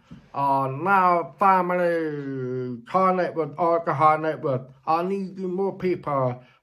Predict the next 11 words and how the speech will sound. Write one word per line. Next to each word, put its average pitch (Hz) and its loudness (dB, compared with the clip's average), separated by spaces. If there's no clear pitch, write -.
for 127 -4
housekeeping, 139 -6
chef, 170 -2
butler, 139 2
safer, 170 -2
and 147 0
many, 160 -6
many 170 -4
more. 139 0
But, 175 4
um, 165 2